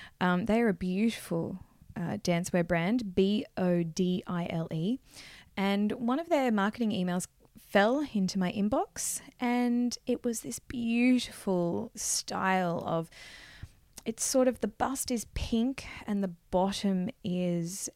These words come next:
a black, and it's got, like, a nude color strap and a really pretty back. And I just was like, "I love that leotard. That is beautiful." So I bought it.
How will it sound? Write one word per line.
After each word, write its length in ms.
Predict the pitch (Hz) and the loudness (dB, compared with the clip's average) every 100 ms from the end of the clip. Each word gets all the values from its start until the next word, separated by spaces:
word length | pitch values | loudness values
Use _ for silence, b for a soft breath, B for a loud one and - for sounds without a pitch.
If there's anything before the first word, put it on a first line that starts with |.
| - | -8
a 640 | 185 175 208 214 233 254 - | -6 -4 -4 -4 -4 -6 -10
black, 800 | 190 185 180 185 339 - - - B B B | -2 2 4 2 0 -8 -18 -16 B B B
and 100 | - | -4
it's 200 | 196 - | -4 -4
got, 280 | - 247 - | -6 -4 -4
like, 300 | 233 208 - | -4 -6 -4
a 340 | 202 202 196 247 | -2 -2 -2 0
nude 460 | 202 202 233 247 | 2 2 2 0
color 520 | - - 202 190 185 269 | -4 -4 0 0 0 -2
strap 600 | - - - 190 185 - | -4 -4 -4 -2 -2 -4
and 100 | 196 | -6
a 20 | |
really 380 | 180 226 247 214 | -4 -4 0 0
pretty 380 | - - 175 175 | 0 0 2 2
back. 380 | 147 143 - - | 2 0 -4 -8
And 140 | 196 | -4
I 100 | 214 | -2
just 220 | 214 233 - | -2 -4 -6
was 160 | 233 | -6
like, 240 | 233 233 - B B B - | -4 -4 -8 B B B -8
"I 180 | 294 | -4
love 420 | 381 202 165 170 - | 0 0 0 -2 -2
that 200 | 202 262 | -2 0
leotard. 640 | 190 277 - 170 - - | 0 0 -2 -4 -4 -4
That 220 | - 226 285 | -2 0 0
is 140 | 285 | -4
beautiful." 560 | - 190 254 - 175 - | 2 4 4 0 -2 -2
So 380 | - 196 196 196 B B B B B _ - | 2 4 6 4 B B B B B _ 0
I 60 | |
bought 300 | 233 175 254 | 2 2 2
it. 200 | 285 - | 0 -2